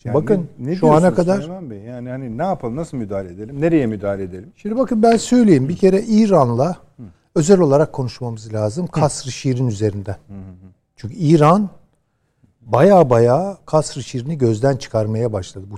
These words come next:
Speaker 2: çok tehlikeli bir şey ve bunu istiyorlar. Türkiye ile İran'ın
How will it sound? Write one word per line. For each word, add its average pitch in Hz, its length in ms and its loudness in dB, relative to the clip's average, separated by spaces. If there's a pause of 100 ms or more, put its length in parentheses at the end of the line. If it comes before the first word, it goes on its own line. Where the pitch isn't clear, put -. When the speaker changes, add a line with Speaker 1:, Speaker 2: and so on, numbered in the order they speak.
Speaker 2:
çok - 240 -6
tehlikeli 117 460 -4
bir 110 60 -8
şey 98 280 -8
ve 110 140 -4
bunu 147 140 -2
istiyorlar. 135 720 0 (600)
Türkiye 165 380 0
ile 107 220 0
İran'ın 190 680 0